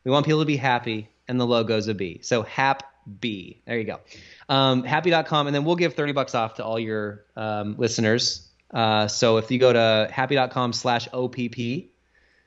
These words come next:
um, we'll give you that link to throw up there and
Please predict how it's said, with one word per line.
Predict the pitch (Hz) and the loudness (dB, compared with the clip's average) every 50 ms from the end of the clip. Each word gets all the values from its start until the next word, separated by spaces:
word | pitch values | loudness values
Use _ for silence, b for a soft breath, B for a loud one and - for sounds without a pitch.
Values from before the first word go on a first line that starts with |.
| _ _ _ - | _ _ _ -4
um, | 123 113 113 110 107 107 107 | -2 0 2 2 2 0 2
we'll | 110 117 113 | 2 2 0
give | 110 - - 135 120 127 120 | 0 -4 -10 -2 0 2 4
you | 120 | 6
that | 120 117 | 4 4
link | 117 120 120 117 117 | 4 2 0 0 -2
to | 110 | -8
throw | 107 - 117 113 | -4 0 0 2
up | 113 110 - | 2 0 0
there | 120 113 117 127 127 | 2 4 4 4 4
and | 113 104 104 101 98 98 | 4 2 0 -4 -6 -8